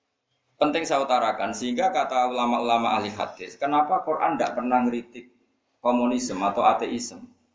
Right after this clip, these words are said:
Karena dianggap sudah tidak manusia. Cara berpikir harus nemen. Nggak perlu kamu polemik sama orang yang seperti itu. Wong barang wujud kok diarani disebabkan oleh sesuatu yang tidak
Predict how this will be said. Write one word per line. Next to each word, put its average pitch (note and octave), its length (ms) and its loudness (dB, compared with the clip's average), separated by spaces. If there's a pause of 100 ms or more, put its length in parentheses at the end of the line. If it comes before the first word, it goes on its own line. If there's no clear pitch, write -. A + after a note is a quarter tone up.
(400)
Karena G#3+ 320 0
dianggap E3+ 320 0
sudah D#3 320 0
tidak C#3+ 160 0
manusia. D3 560 -2 (880)
Cara F3 320 0
berpikir F3+ 400 0
harus G3 240 0
nemen. F#3+ 560 0 (480)
Nggak - 240 4
perlu A3 240 2
kamu E3 320 0
polemik D#3+ 480 0
sama D3+ 240 2
orang C#3+ 480 -2 (240)
yang C#3 160 6
seperti B2+ 480 -2
itu. - 160 -20 (720)
Wong F3+ 440 2
barang B2+ 400 2
wujud G#2+ 400 -2
kok - 240 -2
diarani C3+ 720 0
disebabkan A#2+ 720 2
oleh A#2 80 2
sesuatu A#2 480 0
yang C3+ 200 2
tidak - 600 -4